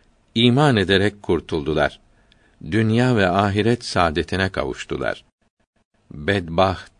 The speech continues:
talihsiz olanlar ise itiraz ve inkar ederek hüzün ve hüsranda kaldılar.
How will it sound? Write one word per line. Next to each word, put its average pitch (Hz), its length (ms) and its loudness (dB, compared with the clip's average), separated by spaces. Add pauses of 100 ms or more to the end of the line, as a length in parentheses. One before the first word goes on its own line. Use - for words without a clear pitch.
(440)
talihsiz 107 640 0
olanlar 87 480 0
ise 123 380 -4 (560)
itiraz 127 560 0
ve 87 140 2
inkar 104 500 0
ederek 110 460 0 (520)
hüzün 113 400 2
ve 87 160 0
hüsranda 87 600 -2
kaldılar. 62 680 -6